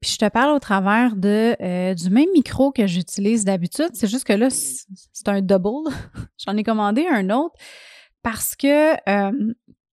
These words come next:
je voulais commencer à enregistrer des épisodes avec mon chum un peu plus souvent, puis je dois avouer que la raison pour laquelle j'en fais pas plus souvent,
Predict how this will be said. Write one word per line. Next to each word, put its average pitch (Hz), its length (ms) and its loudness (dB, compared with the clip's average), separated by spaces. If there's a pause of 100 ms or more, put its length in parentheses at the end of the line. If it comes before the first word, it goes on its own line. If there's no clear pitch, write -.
(500)
je 185 140 -8
voulais 233 160 2
commencer 247 680 0 (140)
à 226 380 0 (800)
enregistrer 190 420 0
des 220 160 4
épisodes 247 280 0
avec 202 220 0
mon 185 160 0
chum 277 200 0
un 277 100 4
peu 196 120 -6
plus 240 200 -4
souvent, 220 440 0
puis 277 560 0 (560)
je 214 100 -10
dois 208 180 2
avouer 233 360 -4
que 196 240 -2 (320)
la 185 180 -6
raison 214 500 0
pour 220 180 2
laquelle 190 400 0
j'en 233 180 0
fais 185 160 -4
pas 220 180 -2
plus 302 240 -4
souvent, 208 480 -2